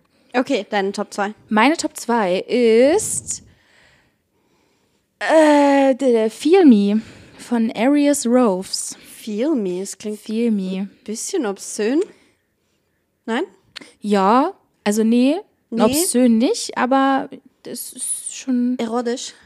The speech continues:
Speaker 2: Oh, bi-, ja, ein bisschen.
Speaker 1: Bisschen erotisch.
Speaker 2: Bisschen erotisch
Speaker 1: So,
Speaker 2: vielleicht.
Speaker 1: so.
Speaker 2: Ja, das find ich, äh, den mag ich auch sehr gerne. Hab ich wahrscheinlich auch in irgendeinem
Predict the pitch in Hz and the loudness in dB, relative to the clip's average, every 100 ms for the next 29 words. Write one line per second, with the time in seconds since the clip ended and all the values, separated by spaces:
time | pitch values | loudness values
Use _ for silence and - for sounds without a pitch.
0 | - 196 190 190 - 185 190 180 - 180 | -6 -6 -4 -8 -6 -8 -8 -10 -14 -14
1 | - - 247 247 226 226 247 233 254 240 | -10 -4 -2 -2 -4 -4 -2 0 0 0
2 | 196 185 175 175 - 202 - 220 269 214 | -6 -8 -14 -14 -10 -10 -10 -12 -12 -10
3 | 226 254 - 277 247 269 427 392 - - | -12 -12 -8 -2 0 0 -6 -14 -18 -4
4 | 277 277 - - 240 247 240 247 233 233 | -4 -4 -12 -10 -8 -6 -8 -6 -4 -6
5 | - 233 - 196 190 185 190 - _ - | -10 -14 -12 -10 -10 -10 -10 -14 _ -20
6 | - - _ - - _ _ - 220 - | -20 -20 _ -14 -14 _ _ -14 -14 -6
7 | 214 226 220 - 220 214 214 233 220 214 | -4 -2 -4 -4 -6 -6 -2 -2 0 -2
8 | 208 214 | -2 -2